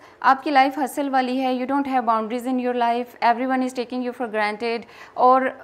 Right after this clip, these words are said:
because it's a two-way thing, you also do, I mean, it's a, it's a pattern, it's a relationship dynamic. So it's happening around you, with you, and that's why the, you don't have time to reflect that what what goals are important,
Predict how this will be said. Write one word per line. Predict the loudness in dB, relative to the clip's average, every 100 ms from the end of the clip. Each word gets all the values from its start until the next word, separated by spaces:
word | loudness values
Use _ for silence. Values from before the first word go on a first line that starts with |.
| -20 _ _ _ _ _ _ _ -12 -10 -6
because | 0 0
it's | 0 0
a | -2
two-way | 0 0 2 0
thing, | 0 -2
you | -2 2
also | 4 2 0
do, | -6 -6 -2
I | 0
mean, | 2 0
it's | -2 -4
a, | -4
it's | -2
a | -2
pattern, | 4 4 4 -2 -2
it's | -4 -2
a | -2
relationship | 0 0 -2 -4 -4 -4
dynamic. | -4 -4 -6 -8
So | -4 -4 -6 -20 -20 -10
it's | -8 -4
happening | 2 2 2 2
around | 4 4 4 2
you, | 0 -4
with | -4 0 -2 0
you, | -2 -2 -4 -6 -20 -4
and | 0 2 0 -2 -10 0
that's | 2 2 0
why | -2 0 -2 -6 -16 _ -18
the, | -6 0 2 0 -2
you | -2 -2
don't | 0 0 0
have | 0 0 2
time | 2 2
to | 0
reflect | -2 -2 0 0 0 -4 0
that | 0 0
what | -2 -4 -4 -20 -10
what | -4 -2
goals | 0 0 0
are | -2 -2
important, | 0 0 -2 -2 -4